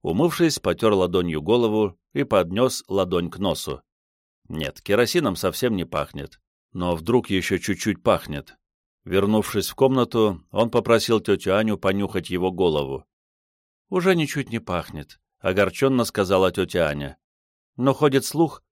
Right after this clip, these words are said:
что в Петроград идут два эшелона из Баку, и если начнётся свободная продажа керосина, мы сделаем два керосиновых дня в неделю», обнадёжила она Костю.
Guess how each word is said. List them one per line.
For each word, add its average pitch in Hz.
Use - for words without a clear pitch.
что -
в -
Петроград 127
идут 120
два 113
эшелона 123
из 104
Баку, 107
и 107
если 127
начнётся 123
свободная 107
продажа 101
керосина, 143
мы 131
сделаем 135
два 95
керосиновых 117
дня 92
в 82
неделю», 90
обнадёжила 95
она 90
Костю. 80